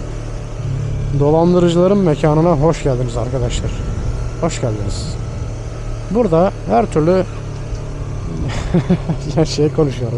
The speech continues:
yanlış anlaşılmasın. İşini layığıyla yapan insanlar da vardır. Yok değil. Ama geneli aydamasyon abi. Ben şimdi bir gölge olan bir yerde durayım arkadaşlar. Sonrasında da kaydı kapatayım.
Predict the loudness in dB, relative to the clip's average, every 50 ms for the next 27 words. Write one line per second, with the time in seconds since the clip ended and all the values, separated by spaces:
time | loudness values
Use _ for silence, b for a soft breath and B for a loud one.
0 | 0 0 0 0 0 0 0 0 0 0 0 0 0 0 2 2 2 0 0 0
1 | B B B B B B B B B B B B B B B -8 -4 -2 -2 0
2 | 2 4 4 6 6 6 6 6 6 6 6 6 4 4 4 2 4 4 4 4
3 | 2 2 2 2 2 2 4 4 4 4 2 2 2 0 -2 -2 -2 0 0 0
4 | 0 0 0 0 2 2 0 -2 -4 -6 -8 -8 -8 -8 -8 -6 -6 -6 -6 -8
5 | -8 -10 -10 -10 -8 -8 -6 -6 -4 -2 -2 0 0 2 2 4 4 6 6 6
6 | 6 4 4 2 2 2 2 4 6 6 6 6 4 4 4 4 4 4 4 4
7 | 4 2 2 0 -2 -2 -4 -4 -6 -6 -6 -6 -6 -6 -6 -4 -4 -4 -4 -6
8 | -6 -8 -6 -6 -6 -6 -6 -6 -8 -8 -8 -8 -8 -6 -2 -2 -2 0 2 2
9 | 4 4 4 4 4 4 4 6 6 6 6 6 6 4 4 6 6 6 6 6
10 | 4 4 6 6 6 6 6 4 2 2 2 0 0 0 0 0 -2 0 0 0
11 | 0 0 0 0 0 0 2 2 2 4 2 2 2 2 0 -2 -2 -2 0 0
12 | 0 0